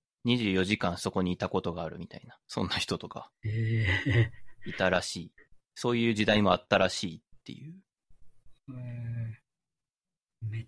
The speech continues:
Speaker 2: ちゃハードですね。
Speaker 1: いやー、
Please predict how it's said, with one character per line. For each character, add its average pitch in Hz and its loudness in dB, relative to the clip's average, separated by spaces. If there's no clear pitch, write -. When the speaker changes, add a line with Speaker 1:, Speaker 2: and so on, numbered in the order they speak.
Speaker 2:
ち - -2
ゃ 120 0
ハ 123 0
ー 113 2
ド 113 0
で 104 2
す - -4
ね。 - -6
Speaker 1:
い 107 -8
や 95 0
ー、 92 -4